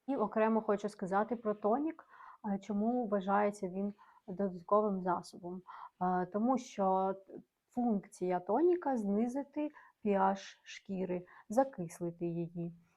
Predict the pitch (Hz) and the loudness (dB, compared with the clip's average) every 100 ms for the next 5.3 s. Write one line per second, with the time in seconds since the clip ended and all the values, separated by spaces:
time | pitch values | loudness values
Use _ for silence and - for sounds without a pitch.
0 | _ - 202 214 254 - 240 233 208 190 | _ -2 0 2 2 2 -2 0 2 2
1 | 185 - 180 180 175 175 - 180 180 175 | 0 -2 0 0 -2 -4 -8 -10 -6 -6
2 | 170 190 - 285 339 339 - 220 226 226 | -6 -8 -4 2 4 4 2 0 2 2
3 | 175 170 - 180 214 226 202 180 175 196 | 0 0 -2 0 0 0 -2 -4 0 -2
4 | 226 214 - - 185 185 180 - 170 - | -2 -12 -14 -8 -6 -6 -8 -6 -6 -6
5 | 170 - | -10 -10